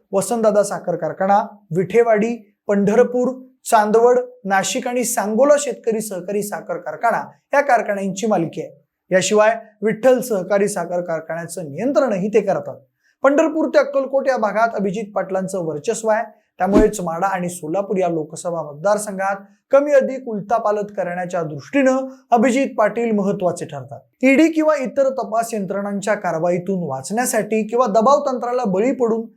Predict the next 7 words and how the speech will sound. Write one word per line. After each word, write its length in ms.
राज्यातील 460
अनेक 320
बड्या 220
नेत्यांनी 520
भाजपची 560
वाट 340
धरली 360